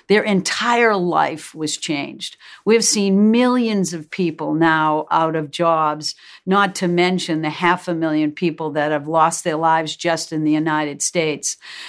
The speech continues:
So we're at a moment where people aren't looking for us to ask them to sacrifice.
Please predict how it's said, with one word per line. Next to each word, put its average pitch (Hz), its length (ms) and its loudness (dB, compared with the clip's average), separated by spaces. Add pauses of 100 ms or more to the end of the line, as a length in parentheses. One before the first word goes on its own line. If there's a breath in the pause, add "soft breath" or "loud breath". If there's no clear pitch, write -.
(180 loud breath)
So 214 420 4
we're 277 300 4
at 226 160 2
a 202 60 0
moment 196 520 2
where 160 220 -2
people 240 480 -2
aren't 190 240 2
looking 180 580 0
for - 280 -8
us 165 200 0
to - 180 -8
ask 180 280 2
them 170 200 -2
to 160 100 -8
sacrifice. - 1000 -4